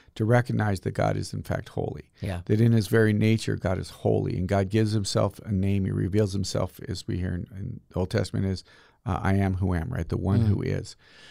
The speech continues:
Speaker 1: So we're asking that, that we can recognize that, that we can recognize that the Lord's name is holy. But it's already, eh, by our praying for that and our desiring to know that doesn't in fact make God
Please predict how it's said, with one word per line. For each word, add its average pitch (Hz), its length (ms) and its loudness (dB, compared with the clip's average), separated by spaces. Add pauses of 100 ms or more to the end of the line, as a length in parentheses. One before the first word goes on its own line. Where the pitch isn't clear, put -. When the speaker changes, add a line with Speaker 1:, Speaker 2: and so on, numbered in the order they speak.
(140)
Speaker 1:
So 123 200 4
we're 123 100 6
asking 123 400 4
that, 110 220 2
that 113 100 4
we 117 140 6
can 117 180 4
recognize 104 540 2
that, - 220 -4
that 101 80 -2
we 98 100 0
can 104 160 -4
recognize 98 460 0
that 98 100 -8
the 101 100 -4
Lord's 92 320 0
name 98 160 0
is 85 140 -8
holy. 107 420 2 (920)
But 127 200 6
it's 131 140 4
already, 131 680 4 (440)
eh, - 120 -4 (180)
by 107 280 6
our 123 280 6
praying 120 380 4
for 98 120 -2
that 92 180 2
and 92 140 0
our 104 240 2 (320)
desiring 101 360 2
to - 100 -6
know 104 160 2
that 95 180 2
doesn't 98 320 0
in 85 80 -2
fact 92 300 0
make 92 200 0
God 90 360 -2